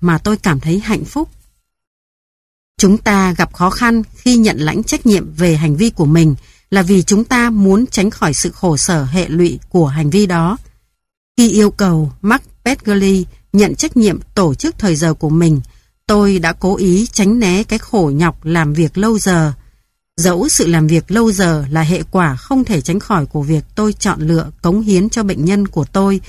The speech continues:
và công việc học tập, huấn luyện của tôi. Khi làm như thế,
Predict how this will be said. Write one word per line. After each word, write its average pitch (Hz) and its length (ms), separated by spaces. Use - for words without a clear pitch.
và 170 220
công 233 180
việc 202 220
học 170 200
tập, 170 140
huấn 214 240
luyện 220 220
của 156 220
tôi. 196 340
Khi 214 100
làm 156 220
như 180 120
thế, 175 360